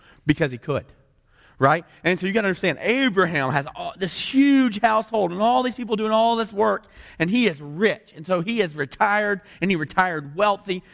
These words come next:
and it's just him and Isaac, and boy, does he treasure him. And that's where the story starts today. And just to be honest with you, in Genesis chapter twenty-two, this is a broken,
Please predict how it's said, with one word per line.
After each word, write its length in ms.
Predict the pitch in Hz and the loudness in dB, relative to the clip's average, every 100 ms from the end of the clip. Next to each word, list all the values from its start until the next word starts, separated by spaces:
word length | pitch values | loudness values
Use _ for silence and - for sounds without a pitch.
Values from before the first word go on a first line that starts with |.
| - | -6
and 80 | 170 | -4
it's 100 | 165 | -2
just 160 | 156 | -4
him 300 | - 185 185 | -2 -2 -2
and 80 | 160 | -2
Isaac, 360 | 135 143 135 135 | -2 -4 -6 -8
and 220 | 135 - | -10 -8
boy, 180 | 160 151 | -4 -2
does 140 | 131 | -4
he 80 | 127 | -6
treasure 340 | - 101 87 | -4 -4 -6
him. 160 | 90 - - _ - - _ _ _ - _ _ - | -14 -18 -20 _ -20 -20 _ _ _ -20 _ _ -10
And 180 | 135 156 | -6 -2
that's 300 | 156 160 - | -2 -4 -8
where 80 | 190 | -8
the 80 | 165 | -8
story 280 | - 135 131 | -6 -6 -6
starts 300 | 135 120 - | -6 -8 -8
today. 300 | 117 98 - | -6 -6 -6
And 320 | - 113 113 131 | -8 -6 -6 -10
just 160 | 127 | -14
to 80 | 131 | -6
be 80 | 120 | -4
honest 180 | 113 113 | -4 -6
with 60 | |
you, 40 | 107 | -10
in 60 | |
Genesis 240 | 117 113 - | -6 -8 -6
chapter 240 | 110 107 | -10 -10
twenty-two, 460 | - 120 110 110 104 | -12 -12 -10 -10 -10
this 240 | 120 - - | -10 -12 -10
is 200 | 120 - | -10 -6
a 240 | 107 98 - _ _ _ _ | -8 -8 -12 _ _ _ _
broken, 800 | 123 131 123 127 127 113 90 | -12 -2 0 0 -2 -8 -14